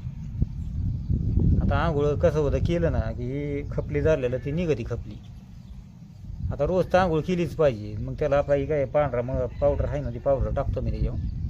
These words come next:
आता सगळी जखम केलेली झालेली असं काही नाही, पण राहिली उलशी थोडी, कणभर राहिलेली आहे, कणभर म्हणजे थोडी राहिली. आता ही अजून बी बधिरी एवढं, जेवढं दिसतंय ना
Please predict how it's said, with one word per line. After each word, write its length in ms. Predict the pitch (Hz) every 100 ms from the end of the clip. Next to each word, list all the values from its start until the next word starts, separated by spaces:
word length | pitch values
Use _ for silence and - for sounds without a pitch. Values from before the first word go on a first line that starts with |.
| - - - - - - - - - - - - - - -
आता 100 | -
सगळी 360 | - 117 139
जखम 300 | 170 - 143
केलेली 360 | 135 156 165 160
झालेली 300 | 165 131 139
असं 220 | 135 -
काही 180 | 156 151
नाही, 140 | 151
पण 160 | 143 143
राहिली 320 | 160 143 143
उलशी 320 | 156 151 143 - - - -
थोडी, 220 | 151 160 - - - - - - - - - - - - - -
कणभर 300 | 156 135 135
राहिलेली 440 | 156 151 135 135 160
आहे, 80 | - - - - - - -
कणभर 340 | 131 127 135
म्हणजे 260 | 160 156 - - - - - - - - - -
थोडी 240 | 143 139
राहिली. 260 | 143 117 95 - - - - - - - - - - - - - - - -
आता 80 |
ही 140 | 139 165
अजून 280 | 190 180 185
बी 80 |
बधिरी 360 | 185 190 139 131
एवढं, 220 | 127 101 - - - - - - - - - - - 123
जेवढं 320 | 120 147 127 127
दिसतंय 340 | 143 - 170
ना 160 | 131